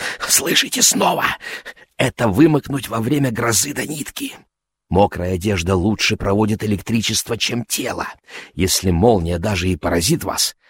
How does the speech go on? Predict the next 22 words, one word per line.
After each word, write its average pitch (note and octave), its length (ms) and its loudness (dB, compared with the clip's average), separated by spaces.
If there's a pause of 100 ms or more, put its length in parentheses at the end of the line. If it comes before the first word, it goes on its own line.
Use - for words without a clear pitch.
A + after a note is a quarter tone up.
(140)
электричество A#2 960 0
пройдет B2 460 2
сквозь C3 420 4
одежду C3+ 520 4
и E3 220 2
не D#3+ 140 4
заденет D3+ 580 0
тело. B2 440 0 (760)
Гроза F#2+ 380 4
усиливается. F2+ 800 2 (680)
Есть - 380 2
ли A2 60 4
у G#2+ 60 6
вас G#2+ 180 4
в F#2 80 -2
доме A2+ 260 4
какой-нибудь A2+ 500 4
коврик? F2 540 2 (540)
Коврики C3+ 600 4
не A#2+ 180 6
проводят C3 560 4
электричество. B2 840 0